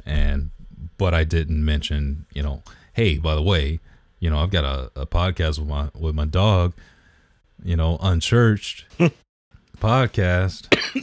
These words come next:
Speaker 1: and there's enough, there's
Speaker 2: Subscribe.
Speaker 1: twenty-five hundred people in the last year have heard my voice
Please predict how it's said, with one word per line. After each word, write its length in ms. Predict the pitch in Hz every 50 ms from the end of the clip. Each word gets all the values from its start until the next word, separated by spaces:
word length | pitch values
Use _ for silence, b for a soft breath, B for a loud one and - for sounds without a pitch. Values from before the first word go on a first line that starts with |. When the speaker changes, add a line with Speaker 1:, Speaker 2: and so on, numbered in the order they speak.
| - - -
Speaker 1:
and 180 | 80 85 85
there's 180 | 90 98 98 87
enough, 280 | 101 92 98 101 98 -
there's 400 | - 101 95 98 95 92 - -
Speaker 2:
Subscribe. 560 | - 110 101 - - - 131 135 135 123 117 - - _ _ - - - - - 50 - - - - _ _ - B B B B B B B B B B B -
Speaker 1:
twenty-five 460 | - 113 107 101 95 - 110 101 95
hundred 180 | 107 107 101 90
people 240 | - 113 110 110 101
in 60 | 92
the 80 | 92 90
last 340 | 92 95 98 98 87 - -
year 180 | 113 151 147 98
have 100 | 85 76
heard 200 | 73 82 82 76
my 120 | 73 76
voice 520 | 73 76 80 80 78 76 76 - - -